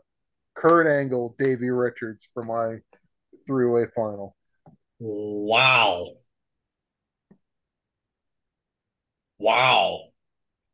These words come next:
Speaker 2: Um, I don't know who I'm gonna have win yet, but Brendan Scott,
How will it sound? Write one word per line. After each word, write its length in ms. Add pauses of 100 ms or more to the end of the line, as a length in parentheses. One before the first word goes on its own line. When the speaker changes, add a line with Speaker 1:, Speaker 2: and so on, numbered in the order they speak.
(720)
Speaker 2:
Um, 840 (2000)
I 80
don't 160
know 240
who 140
I'm 140
gonna 140
have 220
win 240
yet, 320
but 320
Brendan 340
Scott, 420